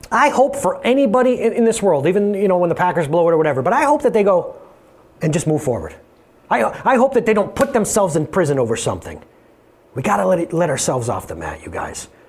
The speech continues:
We watch out for people who wanna put labels on us, who wanna speak into our lives that aren't God.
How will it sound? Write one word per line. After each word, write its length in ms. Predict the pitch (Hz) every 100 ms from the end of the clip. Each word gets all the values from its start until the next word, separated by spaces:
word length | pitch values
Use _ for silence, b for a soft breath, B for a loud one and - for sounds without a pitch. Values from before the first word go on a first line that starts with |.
| b
We 80 | 151
watch 260 | 175 190
out 200 | 220 202
for 100 | -
people 280 | 185 180 175
who 80 | 156
wanna 280 | 147 151 147
put 260 | - 151
labels 400 | 143 151 139 123
on 200 | 127 101
us, 240 | 95 - - B B
who 60 |
wanna 220 | 156 156
speak 280 | 139 - 190
into 180 | 175 151
our 100 | 143
lives 320 | 143 139 110
that 120 | 117
aren't 220 | 120 120 117
God. 300 | 117 87